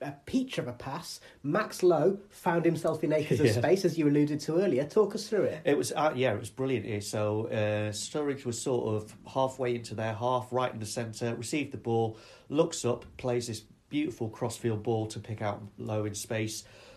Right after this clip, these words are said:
Speaker 2: Lowe then charges up the line and puts in a perfect cross 'cause he obviously spotted Johnson making the run. One of the few times Johnson escaped his markers, making the run at the far post, and he, again,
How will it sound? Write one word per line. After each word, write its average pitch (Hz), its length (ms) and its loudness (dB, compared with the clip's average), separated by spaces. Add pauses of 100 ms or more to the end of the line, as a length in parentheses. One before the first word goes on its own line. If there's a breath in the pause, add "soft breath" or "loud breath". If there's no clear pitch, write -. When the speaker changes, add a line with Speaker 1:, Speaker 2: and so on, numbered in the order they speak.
(160 loud breath)
Speaker 2:
Lowe 139 300 4
then 110 500 -2 (240)
charges 127 440 -4
up 143 120 -4
the 117 80 -4
line 104 480 -2
and 107 440 -6
puts - 260 -6
in 113 200 -6
a 107 60 -10 (180)
perfect 135 480 -4
cross - 320 -6
'cause - 100 -14
he 117 180 -2
obviously 120 320 -4
spotted 120 520 -2 (220)
Johnson 120 540 -6
making 110 320 -6
the 107 80 -4
run. 107 260 -4 (240 loud breath)
One 120 100 -2
of 113 60 -2
the 110 80 -2
few 165 260 -4
times 113 320 -4
Johnson 117 380 -6
escaped 120 400 -6
his 101 160 -8
markers, 117 540 -4 (920 soft breath)
making 120 300 -2
the 113 60 -4
run 120 240 0
at - 80 -8
the - 60 -10
far 143 280 2
post, 104 460 -4
and 104 540 -4
he, 113 300 -4
again, 113 360 -4